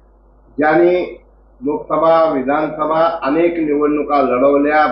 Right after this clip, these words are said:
बघितल्या जवळून, संपूर्ण सूत्रधार म्हणून काम पाहिलं, ज्यामध्ये एकोणीसशे पंच्याण्णव विधानसभांचा पराभव असेल, मग डॉक्टर पद्मसिंह पाटलाची निवडणूक, शिवराज पाटलाविरुद्ध, तसंच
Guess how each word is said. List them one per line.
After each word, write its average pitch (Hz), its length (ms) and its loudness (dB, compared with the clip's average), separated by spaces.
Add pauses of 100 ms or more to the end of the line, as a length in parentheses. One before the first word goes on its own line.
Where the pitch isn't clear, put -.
बघितल्या 147 580 -2
जवळून, 143 580 0
संपूर्ण 143 600 -4
सूत्रधार 139 840 -2
म्हणून 143 360 -2
काम 139 300 0
पाहिलं, 135 500 -2 (520)
ज्यामध्ये 147 840 0 (280)
एकोणीसशे 143 540 -4
पंच्याण्णव 139 720 0
विधानसभांचा 135 800 0
पराभव 131 580 0
असेल, 139 320 -6 (640)
मग 117 220 -8
डॉक्टर 131 320 -2
पद्मसिंह 135 640 -2
पाटलाची 139 680 -2
निवडणूक, 135 520 0
शिवराज 131 460 -2
पाटलाविरुद्ध, 131 880 -2 (880)
तसंच 135 460 -2